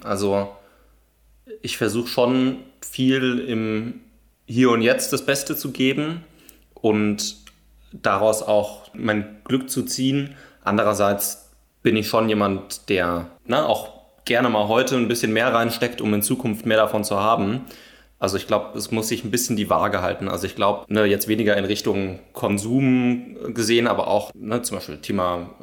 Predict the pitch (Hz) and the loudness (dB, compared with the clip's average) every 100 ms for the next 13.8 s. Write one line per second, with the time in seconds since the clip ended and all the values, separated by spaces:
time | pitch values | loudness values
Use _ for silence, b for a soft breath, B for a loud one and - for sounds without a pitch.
0 | - 92 - - 123 113 104 104 101 - | -18 -16 -12 -4 2 4 4 4 0 -2
1 | - 107 110 101 101 101 110 110 101 113 | -8 -6 -4 0 0 0 -2 -2 -4 -6
2 | - 95 95 - 101 107 113 107 101 101 | -6 -4 -6 -2 0 2 0 -4 -2 0
3 | 104 104 B B - 95 95 110 101 107 | -2 -6 B B -6 -4 -2 -2 -2 0
4 | 113 107 104 104 101 98 95 101 98 82 | 0 2 2 2 2 0 0 0 2 2
5 | 107 - 98 107 127 - - B B B | 2 2 2 0 -2 -6 -14 B B B
6 | B 110 - 110 120 113 104 - 107 113 | B -4 -2 -2 -4 -6 -6 -6 -6 -2
7 | - 98 110 110 104 107 107 101 - 98 | 0 2 2 0 2 2 0 -4 -4 -4
8 | 104 98 101 - - 110 - 107 113 117 | -4 -4 -6 -10 -8 -6 -2 0 2 2
9 | 123 117 117 117 - 110 123 117 - 110 | 2 2 0 -4 -8 -4 -2 -2 0 0
10 | 107 107 107 101 98 123 - - 101 95 | 2 0 -2 -4 -4 -6 -8 -6 -6 -4
11 | 95 104 104 104 95 95 104 98 104 95 | -2 2 4 4 -2 -6 -6 -6 -6 -8
12 | 98 87 95 87 82 - _ b b b | -8 -6 -6 -6 -10 -14 _ b b b
13 | b b b b b - 101 | b b b b b -4 0